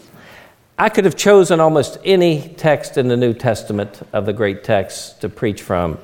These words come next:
today. But this is a chapter that focuses on the person of Jesus Christ and the love of God that has been revealed through him.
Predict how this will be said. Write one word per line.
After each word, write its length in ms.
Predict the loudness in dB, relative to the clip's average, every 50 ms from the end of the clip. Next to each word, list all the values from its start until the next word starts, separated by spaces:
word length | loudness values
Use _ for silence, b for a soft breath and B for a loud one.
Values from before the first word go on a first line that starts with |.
| -18 -8 -4
today. 540 | -4 0 2 4 4 4 2 0 -2 -6 -12 -18 -20 _ b b b b b b b b b b b b b b b b
But 100 | -6 2
this 160 | 2 2 2 2
is 140 | 0 0
a 80 | 0 0
chapter 480 | 0 2 2 2 2 0 0 -2 0 2
that 260 | 2 2 0 0 0
focuses 800 | 0 0 2 0 -4 -4 -2 0 0 0 0 -4 -8 -12 -16 -20 _ _ b b b b b b b b b b b b _
on 180 | 0 2 2 2
the 80 | 0 0
person 380 | 2 2 2 2 2 0 0
of 80 | 0 2
Jesus 360 | 2 0 2 2 0 -2 -4
Christ 560 | -4 0 2 4 4 4 2 0 -2 -8 -6 -4
and 120 | 0 0
the 60 | 2 2
love 240 | 4 4 2 2
of 160 | 0 -4 -2 0
God 460 | 2 2 4 2 0 -2 -4 -8 -14 -16 -20 -20 -20 _ _ _ _ _ _ _ _ _ _ _ _ _
that 120 | 0 0 2
has 220 | 4 2 2 2
been 220 | 2 2 2 2 2
revealed 760 | 2 2 4 4 4 6 6 4 4 2 0 -4 -10 -14 -14
through 300 | -2 0 2 4 4 4
him. 460 | 2 2 2 2 2 0 -2 -4